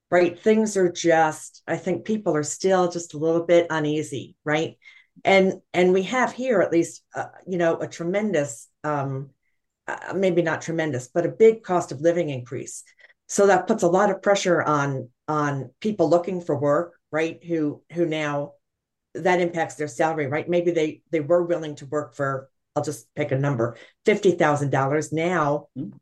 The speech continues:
Speaker 1: given where we are with the cost of living, they need sixty or sixty-five, right? And then the same thing happens on the company side,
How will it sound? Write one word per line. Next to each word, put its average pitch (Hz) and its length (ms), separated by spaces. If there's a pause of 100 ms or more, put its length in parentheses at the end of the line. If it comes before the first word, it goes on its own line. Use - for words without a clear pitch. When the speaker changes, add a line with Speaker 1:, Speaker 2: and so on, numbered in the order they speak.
Speaker 1:
given 165 460
where 151 200
we 151 120
are 143 120
with 147 120
the - 40
cost - 260
of 147 60
living, 160 240
they 143 100
need 143 380
sixty 156 720
or 135 80
sixty-five, 147 1000
right? 156 320 (360)
And 180 120
then 175 100
the 170 60
same 196 240
thing 175 140
happens 165 400
on 139 80
the 131 60
company 170 420
side, 139 480